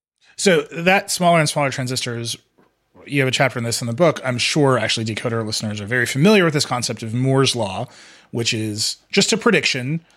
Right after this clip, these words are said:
that the chip industry will double the density of transistors on a chip every year. We are already talking about having to fire lasers at a ball of tin through the world's flattest mirrors and then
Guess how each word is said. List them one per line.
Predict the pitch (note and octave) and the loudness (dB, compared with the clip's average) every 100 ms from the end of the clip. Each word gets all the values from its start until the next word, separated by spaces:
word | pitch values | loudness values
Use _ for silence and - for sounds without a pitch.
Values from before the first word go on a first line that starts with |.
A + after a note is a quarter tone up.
| _ - | _ -8
that | C3 | -6
the | C#3 | -4
chip | B2+ - E3 | -2 -2 0
industry | D3 C3+ - B2+ B2 | 0 0 -2 -2 -4
will | A2 A#2 A2+ | -4 -6 -4
double | A#2 A#2+ C3 | -2 0 0
the | A#2+ | -2
density | G#2+ G2+ G2+ A2+ | -6 -4 -6 -6
of | G#2 | -8
transistors | - G2+ F#2 - G2 | -8 -8 -6 -6 -8
on | F#2+ | -8
a | |
chip | G2 G2 - - | -8 -10 -14 -12
every | G#2 F#2 | -12 -10
year. | F#2+ A2 B2+ - - - - | -12 -14 -16 -18 -20 -20 0
We | D3+ | 4
are | G3+ E3+ | 6 6
already | F3+ G3 F3+ E3 | 4 6 4 4
talking | D#3 B2+ A#2 A2+ | 2 0 -2 -8
about | G#2+ G#2 G#2+ - | -8 -8 -10 -6
having | B2 A2 A2 | -6 -6 -8
to | A2+ | -6
fire | A#2+ G#2 G#2+ | -6 -6 -6
lasers | G#2 G2+ G2+ G#2+ | -8 -8 -8 -8
at | A2 | -8
a | |
ball | G2 G2+ G2 | -8 -8 -8
of | F#2+ | -10
tin | A#2 G2 F#2+ G2+ - - _ | -8 -8 -10 -12 -16 -20 _
through | - A2+ | -8 -6
the | |
world's | G#2+ G#2+ - | -4 -4 -4
flattest | G#2+ G2+ - | -6 -6 -6
mirrors | G2+ G#2 G#2+ | -8 -6 -8
and | - | -6
then | A2 G#2+ G#2+ | -6 -6 -8